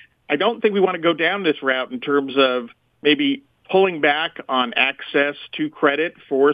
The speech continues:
small businesses and then ruining or undermining or getting rid of, uh, those benefits that we're talking about.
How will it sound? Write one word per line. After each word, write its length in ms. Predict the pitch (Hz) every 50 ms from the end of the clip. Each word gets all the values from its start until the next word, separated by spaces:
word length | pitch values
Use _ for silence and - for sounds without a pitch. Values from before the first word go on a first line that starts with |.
| 143 -
small 220 | 160 156 156 156
businesses 640 | 147 156 160 160 160 - 190 170 - 202 196 190 -
and 200 | - 139 135 143
then 240 | 143 143 143 139 131
ruining 540 | 131 143 151 165 180 165 147 131 131 139 135
or 200 | 123 120 120 -
undermining 720 | - 139 160 165 170 139 127 120 117 123 135 147 156 151
or 100 | 135 127
getting 320 | 131 147 147 151 143 123
rid 180 | 131 151 180 160
of, 300 | 123 117 117 117 131 139 _ _ _ _ _ _ _ _ _ _ _
uh, 200 | - 123 120 123
those 240 | 120 123 135 139 123
benefits 480 | - 135 143 190 202 - - - - -
that 100 | - -
we're 80 | -
talking 380 | 104 - - 202 - - - -
about. 240 | - - - -